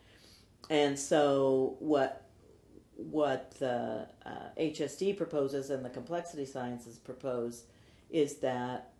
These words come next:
uh, complex adaptive systems should have very simple rules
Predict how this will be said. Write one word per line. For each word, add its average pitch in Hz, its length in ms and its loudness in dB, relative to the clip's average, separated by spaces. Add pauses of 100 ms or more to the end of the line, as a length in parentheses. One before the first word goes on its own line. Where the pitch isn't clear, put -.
(120)
uh, 135 180 -6
complex 143 500 -6
adaptive 120 380 -8
systems 233 380 -2
should 127 200 -6
have 127 220 -6
very 123 240 0
simple 269 540 -2
rules 90 580 -2